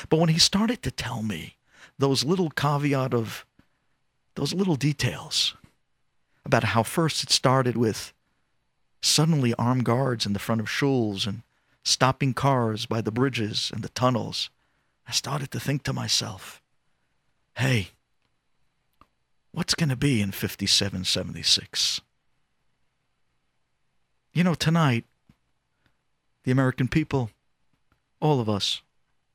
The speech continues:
are gonna celebrate the night of nine eleven. And as well, we listen to hear and continue to hear the news and how it's amazing, it's more like incredible,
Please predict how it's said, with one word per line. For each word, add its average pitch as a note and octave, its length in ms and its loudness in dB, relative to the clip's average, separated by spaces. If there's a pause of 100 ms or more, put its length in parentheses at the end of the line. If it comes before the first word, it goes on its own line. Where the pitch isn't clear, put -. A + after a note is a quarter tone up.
(180)
are - 40 -6
gonna B2+ 80 -2
celebrate B2 600 0 (680)
the B2 80 2
night C3 240 2
of A2+ 100 -2
nine B2 240 2
eleven. A2 400 -2 (1200)
And D3 140 0
as B2 140 0
well, C#3 340 0 (840)
we C#3+ 100 0
listen D#3 320 0
to C3+ 100 -2
hear C3 360 0 (160)
and C3 140 -4
continue C#3+ 380 -2
to - 160 -4
hear B2 160 -2
the A2+ 100 -2
news A2+ 460 0 (1080)
and C3+ 100 2
how D3 140 4
it's - 160 0
amazing, C3 580 0 (920)
it's - 440 -2 (280)
more C3 200 2
like A#2+ 240 2
incredible, G2 520 -2